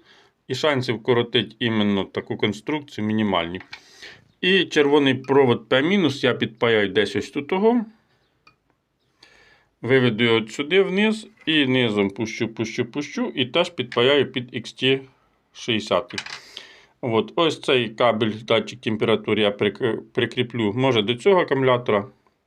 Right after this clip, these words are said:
може, десь от у того між до-, цими двома було б за-, взагалі чудово, він би контролював температуру відразу двох акумуляторів. І все це діло замотається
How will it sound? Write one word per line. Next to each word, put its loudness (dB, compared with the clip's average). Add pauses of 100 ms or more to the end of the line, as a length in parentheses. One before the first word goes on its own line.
(800)
може, 0
десь 0
от -10
у -10
того 0
між -4
до-, 0
цими -2
двома -2
було 2
б -6
за-, 2
взагалі 0 (220)
чудово, 0
він -2
би 0 (420)
контролював 0
температуру -2
відразу 0
двох -2
акумуляторів. -2 (2000)
І 0
все 0
це 2
діло 4
замотається 0